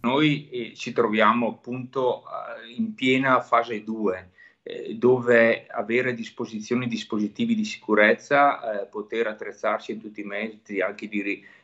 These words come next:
rilievo di possibili contagi e quant'altro, è di assoluta importanza. In realtà ci stiamo muovendo ancora nella confusione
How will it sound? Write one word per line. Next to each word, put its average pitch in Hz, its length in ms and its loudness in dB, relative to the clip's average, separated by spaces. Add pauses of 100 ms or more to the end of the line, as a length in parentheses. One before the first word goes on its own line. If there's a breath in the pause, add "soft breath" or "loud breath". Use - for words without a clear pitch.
rilievo 101 440 0
di 104 120 -4
possibili 104 560 -4
contagi 104 460 2
e 104 40 -2
quant'altro, 104 760 4
è 107 360 -2
di 110 160 -6
assoluta 110 420 -4
importanza. 101 920 -2
In 113 140 -6
realtà 127 360 0
ci 139 120 -8
stiamo 107 260 -2
muovendo 107 340 0
ancora 113 580 0
nella 104 240 -4
confusione 107 960 -6